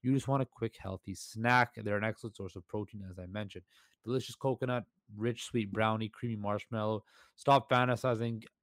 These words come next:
Get to built dot com to order your box of coconut brownie chunk Built Puffs right now. Special offer, go to built dot com, use promo code locked fifteen and get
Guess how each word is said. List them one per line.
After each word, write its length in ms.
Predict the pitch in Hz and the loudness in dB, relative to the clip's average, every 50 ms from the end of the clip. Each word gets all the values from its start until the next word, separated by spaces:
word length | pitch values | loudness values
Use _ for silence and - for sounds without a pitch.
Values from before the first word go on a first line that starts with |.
| _ - 117 | _ -18 -4
Get 220 | 101 127 135 131 - | 0 0 0 0 0
to 120 | - 165 | -4 -4
built 280 | 131 117 123 123 120 123 | 0 2 2 2 4 2
dot 200 | 120 117 - - | 0 0 0 -2
com 320 | - 107 101 101 98 98 - | 0 0 0 0 0 -2 -6
to 120 | - 104 - | -12 -8 -4
order 240 | 117 113 113 113 120 | 0 0 0 0 0
your 180 | 107 107 107 | 0 -2 -4
box 380 | 101 95 98 90 92 95 - - | -2 -2 -2 -2 -2 -4 -6 -10
of 120 | 104 - | -14 -12
coconut 460 | _ - 107 101 - 101 98 98 95 92 | _ -8 -8 -8 -8 -10 -10 -10 -8 -4
brownie 460 | - 101 101 101 101 101 101 101 - _ | -2 -2 0 -2 -2 -4 -6 -6 -8 _
chunk 360 | - - - 143 143 143 135 - - _ _ - - _ _ _ - 95 | -8 0 4 4 4 4 2 -2 -12 _ _ -20 -20 _ _ _ -4 0
Built 300 | - 123 120 117 - _ | 4 4 4 4 2 _
Puffs 360 | - - 110 104 - - - | -2 0 0 0 -2 -4 -4
right 180 | 104 98 98 98 | -4 -4 -2 -2
now. 340 | 101 110 113 113 113 107 - - - - _ _ _ | 0 2 4 4 4 2 0 -4 -18 -20 _ _ _
Special 400 | - - - 175 160 - - 160 | -4 2 4 4 4 4 6 8
offer, 340 | 147 143 139 - - 147 135 | 8 10 8 8 4 2 0
go 260 | 117 107 101 131 147 | 0 2 4 6 6
to 100 | 156 156 | 6 6
built 380 | 143 120 104 123 123 123 120 - | 4 2 4 4 4 4 4 4
dot 260 | 123 113 110 107 - | 4 4 4 4 2
com, 260 | - - 110 110 104 | 0 2 2 2 2
use 160 | 110 120 113 - | 0 -4 -4 -4
promo 320 | - 127 127 123 117 - | -4 -2 -2 -2 -2 -4
code 180 | - 123 107 101 | -6 -6 -4 0
locked 300 | 101 104 113 113 - - | 2 2 2 2 0 -4
fifteen 540 | - 120 - _ - - 117 113 107 107 - - - - - - _ - | -8 -8 -8 _ -12 -8 -6 -6 -6 -6 -8 -12 -20 -20 -20 -20 _ -8
and 160 | - 123 120 120 | -6 -4 -2 -2
get 140 | 131 113 | -2 -4